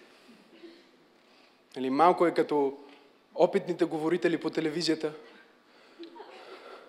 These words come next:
„Какво мислите за глобалното затопляне?“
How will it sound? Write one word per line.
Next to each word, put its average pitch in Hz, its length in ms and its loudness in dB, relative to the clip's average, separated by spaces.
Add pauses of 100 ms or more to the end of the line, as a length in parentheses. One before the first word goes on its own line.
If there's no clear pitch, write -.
(1400)
„Какво 214 280 4
мислите 208 420 2
за 165 300 4
глобалното 160 460 2
затопляне?“ 135 540 -6